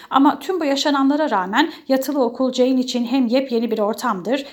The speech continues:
hem de tüm zorluklarına rağmen bulunmaz bir nimettir. Bu ortama kısa sürede alışan Jane okuldaki kızlarla da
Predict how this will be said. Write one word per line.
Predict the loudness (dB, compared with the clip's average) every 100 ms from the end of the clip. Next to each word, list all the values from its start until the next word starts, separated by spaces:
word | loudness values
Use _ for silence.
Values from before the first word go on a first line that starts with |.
| -4
hem | 0 0
de | -2
tüm | 0 0
zorluklarına | 2 0 -2 -2 -2 0
rağmen | 0 0 0 0 -2
bulunmaz | 2 2 2 0 -2
bir | -4
nimettir. | -4 -8 -10 -10 -10 -10 -16 -20 _ 0
Bu | 2
ortama | 2 0 -2 -4
kısa | -2 -4
sürede | -2 -4 -4
alışan | -6 -6 -6 -8 -6
Jane | -2 0 -2 -6 -8
okuldaki | -4 0 0 -2 -4
kızlarla | -4 -2 -2 -2 -2
da | 0 0